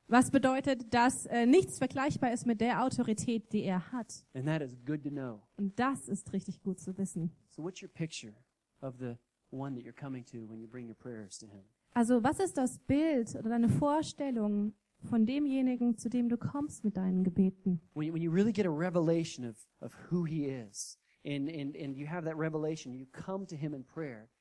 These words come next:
Speaker 2: it's an awesome thing.
Speaker 1: Wenn du wirklich diese, diese Offenbarung hast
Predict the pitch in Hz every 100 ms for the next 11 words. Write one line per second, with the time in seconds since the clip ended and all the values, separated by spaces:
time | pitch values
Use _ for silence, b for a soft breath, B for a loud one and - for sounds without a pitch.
0 | _ _ _ _ 165 143 127 123 120 123
1 | - 110 98 _ _ _ _ _ 254 262
2 | 277 262 226 277 - 294 262 262 262 254
3 | - 277 - 240 202 247 320 330 339 302
4 | 262 302 302 - -